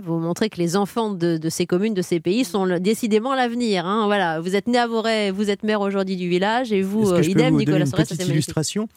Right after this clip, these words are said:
Speaker 1: Pour
Speaker 2: euh,
Speaker 1: terminer.
Speaker 2: de, de ce qu'il vient de dire,
Speaker 1: Absolument.
Speaker 2: pour, pour, pour, euh, terminer. Euh, encore une fois, nous, la ruralité, elle, elle ne fait pas, euh, la mendicité. C'est pas l-, l'enjeu. L'enjeu, c'est de montrer qu'on a des choses, nous aussi, à apporter.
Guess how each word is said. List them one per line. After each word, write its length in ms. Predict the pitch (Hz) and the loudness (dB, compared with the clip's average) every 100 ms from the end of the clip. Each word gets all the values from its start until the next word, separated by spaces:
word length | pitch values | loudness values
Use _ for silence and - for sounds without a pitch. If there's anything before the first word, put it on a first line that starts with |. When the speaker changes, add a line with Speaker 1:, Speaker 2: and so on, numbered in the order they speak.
| - | -8
Speaker 1:
Pour 80 | 202 | 0
Speaker 2:
euh, 20 | |
Speaker 1:
terminer. 280 | 202 196 160 | 0 2 0
Speaker 2:
de, 40 | 131 | -2
de 80 | 131 | -6
ce 80 | |
qu'il 140 | - 143 | -2 0
vient 100 | 143 | 0
de 60 | |
dire, 160 | 135 143 | -2 -2
Speaker 1:
Absolument. 240 | 185 156 | 0 -2
Speaker 2:
pour, 240 | - 135 117 | 0 -2 -4
pour, 20 | |
pour, 280 | - 131 123 | -4 -2 0
euh, 60 | |
terminer. 440 | 117 131 127 110 98 - - - | 0 2 2 0 -2 -10 -20 -4
Euh, 120 | 123 - _ - - | -4 -4 _ -20 -4
encore 240 | 151 208 | -2 0
une 80 | 170 | 0
fois, 220 | 131 180 | 0 -2
nous, 260 | 160 147 160 | 2 0 0
la 120 | 131 120 | 0 2
ruralité, 540 | 131 123 107 104 165 | 2 2 -2 0 0
elle, 240 | 135 110 | 2 0
elle 140 | 107 104 | -2 0
ne 80 | 104 | 0
fait 160 | 107 | 0
pas, 240 | 101 143 139 | -2 -2 -2
euh, 880 | 104 98 95 92 87 82 78 71 67 | -4 -4 -4 -4 -4 -4 -6 -6 -4
la 120 | 104 | 0
mendicité. 640 | 113 127 139 - - 190 139 | 2 0 -2 -4 -2 -2 0
C'est 160 | 127 | -2
pas 300 | 113 127 117 | 0 -2 -2
l-, 80 | 87 123 104 | -2 0 2
l'enjeu. 440 | 127 143 185 180 - - | 0 2 2 0 -4 -6
L'enjeu, 380 | 117 127 123 196 | 0 2 2 0
c'est 160 | 196 131 | 0 0
de 80 | 127 | 0
montrer 320 | 127 127 185 | 0 0 -2
qu'on 140 | 139 | 0
a 60 | 127 | 0
des 120 | 139 | 0
choses, 340 | - 226 165 | 0 2 2
nous 120 | 127 117 | 2 2
aussi, 260 | 110 - | 0 0
à 60 | 107 | -2
apporter. 420 | 101 107 - 95 | -2 -4 -6 -8